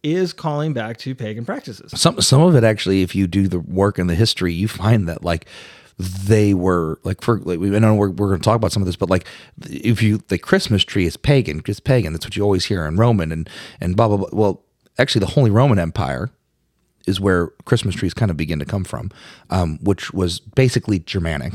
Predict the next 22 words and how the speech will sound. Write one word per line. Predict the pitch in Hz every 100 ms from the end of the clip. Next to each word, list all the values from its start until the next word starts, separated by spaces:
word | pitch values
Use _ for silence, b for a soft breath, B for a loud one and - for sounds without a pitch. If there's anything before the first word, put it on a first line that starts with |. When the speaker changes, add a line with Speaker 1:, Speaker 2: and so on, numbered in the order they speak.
| -
Speaker 2:
right? | 71 87
That's | - 87 -
who | 98
the | 82
Holy | 80
Roman | 78 73 69
Empire | 67 69
is | 73 -
before, | 82 - 71 67 -
you | 82
know, | -
so | - 95
do | -
your | 107 107
history. | 85 - 73 - B B B B
Um, | 95 87 80 - _ _ _ _ _ -
oh, | 131
by | 117 135
the | 123
way, | 123
they | 113
were | 110